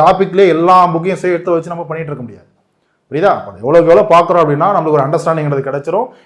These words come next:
இதை தாண்டி ஏதோ ஒரு சொல் வந்தாலும் நம்மளால ஆன்சர் பண்ண முடியும், இங்க இருக்கக்கூடிய சொற்களை நம்ம பிராக்டிஸ் பண்ணாவே. புரியுதா? அதனால நம்பிக்கையோட படிக்கிறத, நல்ல நம்ம எடுக்கக்கூடிய ஒரு சோர்ஸஸ் ஆகட்டும், நம்ம எ-,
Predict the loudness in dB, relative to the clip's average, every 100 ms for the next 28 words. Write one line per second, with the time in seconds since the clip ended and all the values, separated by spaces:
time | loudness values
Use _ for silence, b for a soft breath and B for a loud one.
0 | b -4 -2 2 2 2 0 2 0 0
1 | -2 0 -2 0 0 0 0 0 -2 -6
2 | -8 -8 -4 -4 -4 -10 _ -12 -6 -4
3 | 0 -2 -2 -4 -4 0 0 0 -4 -4
4 | -10 -10 -10 -10 -12 _ _ _ _ _
5 | _ _ -2 0 -2 -12 -2 0 2 0
6 | -2 -2 0 0 2 2 0 -6 _ -2
7 | 0 2 2 0 0 -4 -14 -4 0 2
8 | 2 0 0 -2 0 0 0 -2 -4 -4
9 | -2 -2 -4 -6 -8 -12 _ -6